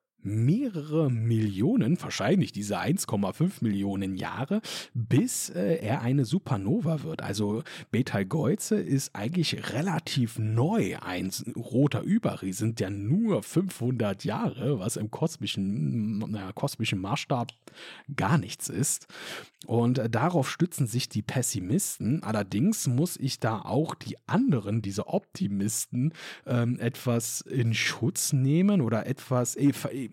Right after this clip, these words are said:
ich verstehe sie auch, weil, mm,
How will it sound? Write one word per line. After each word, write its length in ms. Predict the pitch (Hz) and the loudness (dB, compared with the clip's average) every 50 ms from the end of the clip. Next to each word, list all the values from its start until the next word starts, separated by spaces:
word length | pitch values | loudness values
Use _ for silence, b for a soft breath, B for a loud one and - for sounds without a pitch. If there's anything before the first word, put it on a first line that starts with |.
| - - | -10 -4
ich 140 | - 156 - | -4 -4 0
verstehe 400 | - 131 117 - - - 175 151 | 0 0 0 2 4 4 4 4
sie 160 | 123 113 110 | 2 -2 -6
auch, 320 | - 127 147 135 - - - | -2 2 2 2 2 0 -6
weil, 400 | - - 90 95 123 160 185 190 B B B B B B B B - | -6 -6 -2 2 4 6 4 4 B B B B B B B B -16
mm, 360 | - - - 143 139 143 160 | -10 -4 -2 0 0 0 -2